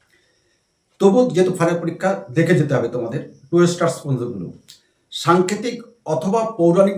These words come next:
নাটক কাকে বলে? এর বৈশিষ্ট্যগুলি উল্লেখ করে একটি সার্থক সাংকেতিক নাটক এ-, অথবা একটি সার্থক পৌরাণিক নাটকের পরিচয় দাও। এই দুটো প্রশ্নের মধ্যে একটা প্রশ্ন অবশ্যই কিন্তু আসবে, খুবই ইম্পর্টেন্ট এই প্রশ্নটা।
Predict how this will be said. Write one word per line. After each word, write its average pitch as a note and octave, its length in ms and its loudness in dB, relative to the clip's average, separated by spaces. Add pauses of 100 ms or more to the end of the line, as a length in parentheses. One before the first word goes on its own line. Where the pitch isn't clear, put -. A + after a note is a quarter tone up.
(100)
নাটক F3+ 240 -4 (120)
কাকে D3 220 -2 (100)
বলে? F3 160 -2 (520)
এর D#3 80 -2 (140)
বৈশিষ্ট্যগুলি G3 580 -4 (140)
উল্লেখ F3+ 200 -2 (100)
করে A2+ 140 -6 (640)
একটি D3+ 240 -6 (120)
সার্থক G3 480 -4 (420)
সাংকেতিক - 440 -4 (120)
নাটক G#3 260 -4 (500)
এ-, C#3+ 180 -6 (300)
অথবা D#3 260 -4 (520)
একটি E3 220 -4 (160)
সার্থক F3 340 -6 (140)
পৌরাণিক E3+ 360 2 (100)
নাটকের D3 360 -4 (240)
পরিচয় B2 400 -2
দাও। F#2 120 -2 (280)
এই C#3 120 0
দুটো E3+ 200 -8
প্রশ্নের E3 300 -6
মধ্যে D#3+ 160 -4
একটা E3 200 -6
প্রশ্ন E3 160 -10 (140)
অবশ্যই C#3 340 -6
কিন্তু B2 220 -6
আসবে, D#2+ 240 -10 (920)
খুবই F#3 220 0
ইম্পর্টেন্ট E3 380 -2
এই C#3 120 0
প্রশ্নটা। G2 340 -12